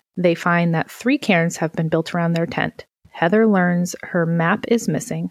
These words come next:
Mike reveals he kicked the map into the creek out of frustration, which prompts the other two to attack him in a rage as they realize they are now lost. They decide to head south using Mike's compass,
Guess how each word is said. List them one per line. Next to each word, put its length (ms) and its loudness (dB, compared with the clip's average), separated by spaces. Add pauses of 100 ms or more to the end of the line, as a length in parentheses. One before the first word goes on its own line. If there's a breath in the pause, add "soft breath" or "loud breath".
(140)
Mike 240 2
reveals 340 2
he 140 -8
kicked 260 -4
the 60 -2
map 240 2
into 180 0
the 80 -2
creek 320 -2
out 140 0
of 60 -6
frustration, 680 -2
which 220 -6
prompts 400 0
the 160 0
other 220 2
two 240 2
to 180 -2
attack 380 -4
him 80 4
in 80 4
a 80 2
rage 420 0 (460 loud breath)
as 100 -4
they 140 2
realize 420 2
they 140 2
are 100 4
now 220 2
lost. 640 -4 (680)
They 100 2
decide 400 2
to 60 -2
head 200 -2
south 520 0
using 340 -2
Mike's 260 -6
compass, 540 -4